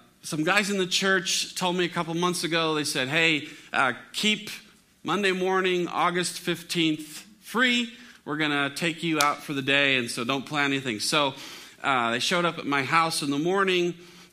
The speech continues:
and as a s-, group of guys, six guys, all of us together, was, uh, Ron Cady, Bruce Jacobs,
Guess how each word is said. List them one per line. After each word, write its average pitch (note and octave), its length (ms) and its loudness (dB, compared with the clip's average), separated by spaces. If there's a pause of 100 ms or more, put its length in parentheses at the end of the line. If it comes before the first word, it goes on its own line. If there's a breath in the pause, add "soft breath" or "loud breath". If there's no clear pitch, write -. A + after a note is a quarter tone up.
and C#3 480 2
as A#2 320 -2
a C3 100 0
s-, - 420 -4 (140)
group D#3+ 180 -4
of C3+ 140 -4
guys, C3+ 320 2
six - 380 -2
guys, B2+ 440 0
all B2+ 200 -2
of B2 80 -6
us B2+ 160 -6
together, A#2 500 -2 (420 loud breath)
was, A2+ 400 -4
uh, G#2+ 320 -2
Ron C#3+ 360 0
Cady, C#3+ 720 -2 (1000)
Bruce D3+ 500 -2
Jacobs, C#3 920 -2